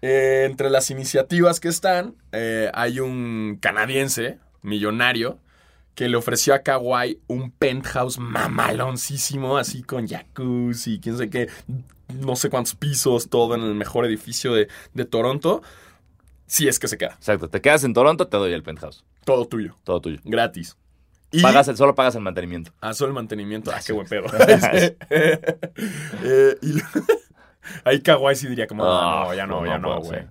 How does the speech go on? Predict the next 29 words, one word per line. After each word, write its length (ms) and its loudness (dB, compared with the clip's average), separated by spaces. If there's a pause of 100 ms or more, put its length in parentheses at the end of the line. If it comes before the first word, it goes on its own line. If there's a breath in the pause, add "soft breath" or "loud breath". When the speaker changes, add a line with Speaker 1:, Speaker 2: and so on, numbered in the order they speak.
Speaker 2:
no, 120 -10
espérate. 300 -10 (180)
Speaker 1:
Y 120 0
por 220 6
otro 220 4
lado, 200 8
hay 80 4
una 120 -2
iniciativa 640 -2
en 100 -2
Toronto 480 -2
que 80 -10
se 120 -8
llama 420 0
Kawhi 400 0
and 180 0
Dine, 340 0 (400 soft breath)
que 320 4
los 220 2
restaurantes 760 0
de 80 -2
Toronto 320 0
están 220 -4
poniendo 360 -2
letreros 580 2
afuera 600 2
de 160 -12
sus 200 -10
locales, 600 0